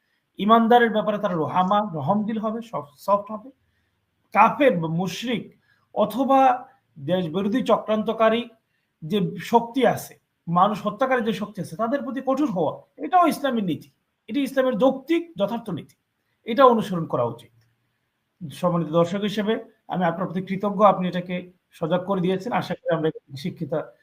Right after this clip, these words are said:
শিক্ষা গ্রহণ করবো ইনশাআল্লাহ। সর্বশেষ যেটা বলে শেষ করতে চাই, সেটা হলো যে, আহ, আহ, উপদেষ্টা নিয়োগের ব্যাপারে বেশ কয়েকজন ভাই খুব তীব্র প্রতিক্রিয়া ব্যক্ত করেছেন, এটার সাথে আমি সম্পূর্ণরূপে একমত।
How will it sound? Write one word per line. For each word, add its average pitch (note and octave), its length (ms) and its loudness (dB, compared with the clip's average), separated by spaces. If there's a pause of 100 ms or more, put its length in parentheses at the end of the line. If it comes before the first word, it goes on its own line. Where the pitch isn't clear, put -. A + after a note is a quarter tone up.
শিক্ষা F3+ 220 -6
গ্রহণ D3 280 0
করবো C3 200 -4
ইনশাআল্লাহ। - 400 -12 (280)
সর্বশেষ G#3+ 380 2
যেটা A3+ 220 6
বলে A3+ 160 6
শেষ A3+ 180 -4
করতে A#3 240 -4
চাই, D4 140 -4
সেটা G#3+ 240 -2
হলো G#3+ 140 2
যে, G#3+ 100 2
আহ, G#3+ 160 -4 (520)
আহ, F3 1200 4
উপদেষ্টা C4+ 500 4
নিয়োগের A#3 320 4
ব্যাপারে G#3 420 2
বেশ F#3 360 -2
কয়েকজন G#3 320 0
ভাই G3 120 4
খুব G3 300 -6 (340)
তীব্র G#3+ 640 6
প্রতিক্রিয়া F#3 420 -6
ব্যক্ত D#3 240 -4
করেছেন, G3+ 460 -6 (120)
এটার F#3 180 -6
সাথে F#3 240 -4
আমি E3+ 140 0
সম্পূর্ণরূপে F#3 540 -4
একমত। A3+ 380 2